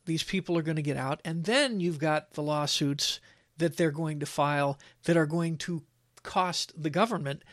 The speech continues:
millions and millions and millions of dollars.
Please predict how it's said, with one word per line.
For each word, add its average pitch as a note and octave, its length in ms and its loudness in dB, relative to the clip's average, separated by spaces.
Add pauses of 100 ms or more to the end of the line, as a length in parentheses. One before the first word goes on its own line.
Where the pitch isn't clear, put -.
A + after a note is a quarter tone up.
(320)
millions A#3+ 1000 4
and D3 220 -2
millions D3+ 420 0
and D3 160 -4 (200)
millions B3 480 0
of C#3+ 100 0
dollars. - 560 -4